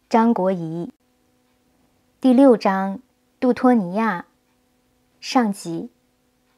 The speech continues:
我阿姨总是会为我暗地里策划各种特殊体验，而且每次都不事先透露，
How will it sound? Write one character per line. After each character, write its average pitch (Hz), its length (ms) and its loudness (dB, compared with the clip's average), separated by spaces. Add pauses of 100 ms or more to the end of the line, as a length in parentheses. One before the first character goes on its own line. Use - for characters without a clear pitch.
(1400)
我 233 120 4
阿 285 200 6
姨 220 260 2
总 202 220 -2
是 233 160 4
会 254 220 8
为 240 120 6
我 180 140 -2
暗 226 260 0
地 214 160 -2
里 185 200 -4
策 233 240 -2
划 226 200 0
各 226 140 0
种 175 180 -4
特 208 160 -6
殊 208 200 -4
体 185 220 -10
验， 185 340 -8 (560)
而 269 80 2
且 311 180 2
每 226 180 4
次 254 300 -2
都 233 140 0
不 233 120 -2
事 233 160 -4
先 233 220 -2
透 233 240 -4
露， 190 340 -8